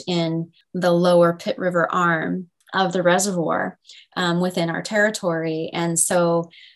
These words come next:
and that Dry Creek runs right along, um, our village site that we, many of our tribal members live at now in Redding. And so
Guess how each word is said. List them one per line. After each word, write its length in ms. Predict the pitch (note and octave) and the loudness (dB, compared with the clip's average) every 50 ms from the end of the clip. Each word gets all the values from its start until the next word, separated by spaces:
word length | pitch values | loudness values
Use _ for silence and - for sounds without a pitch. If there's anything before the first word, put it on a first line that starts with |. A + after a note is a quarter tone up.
| _ | _
and 180 | - F#3 F#3 F3+ | -6 -2 0 0
that 260 | F3+ F3 E3+ - - | 2 0 0 -2 -4
Dry 220 | - F#3+ F3+ E3+ E3+ | -2 2 2 2 2
Creek 340 | E3+ - - C#4 C4+ B3 - | 0 -2 2 2 2 2 0
runs 380 | F3+ F#3 F#3+ F3+ F3 F3 E3+ | -2 0 0 0 0 -2 0
right 140 | F3+ F3 F3 F3+ | 0 0 2 2
along, 500 | F3 E3+ E3+ E3+ E3+ E3 E3 E3 E3 - - | 0 0 -2 -2 -2 -2 -4 -4 -6 -6 -6
um, 360 | - E3+ E3 - - E3 E3+ - | -6 -6 -6 -6 -8 -8 -8 -8
our 180 | - F3 F3 E3+ | -8 -6 -4 -2
village 300 | D#3+ F3 F3 E3 E3+ E3+ | 0 0 0 0 -2 -2
site 300 | - - F3+ E3 - - | -2 -2 -2 -4 -8 -8
that 120 | F3 - | -10 -8
we, 380 | E3 E3+ E3 D#3+ D#3+ D#3+ - - | -6 -6 -6 -6 -6 -8 -8 -8
many 200 | - F3 E3+ E3 | -6 -6 -4 -4
of 60 | E3 | -4
our 60 | E3+ D#3+ | -6 -6
tribal 240 | - - D#3+ D#3 | -6 -8 -8 -6
members 300 | D#3 D#3+ D#3+ E3 D#3+ D3+ | -6 -6 -6 -8 -8 -6
live 140 | D#3 D3+ D#3 | -6 -6 -6
at 160 | D#3 - - | -6 -6 -6
now 240 | E3 E3+ E3+ E3 E3 | -4 -4 -2 -2 -2
in 100 | E3 D#3+ | -4 -4
Redding. 400 | D#3+ E3 E3+ F3 E3+ D#3 D#3+ D#3+ _ _ - - - - - _ _ _ | -2 -2 -2 -2 -2 -4 -6 -10 _ _ -20 -20 -20 -20 -20 _ _ _
And 220 | - F#3+ F3+ F#3 F3 | -2 -2 0 0 0
so 540 | - - F#3 F3+ F3 F3 E3+ E3+ E3+ E3+ | 0 2 2 4 4 4 2 0 0 -4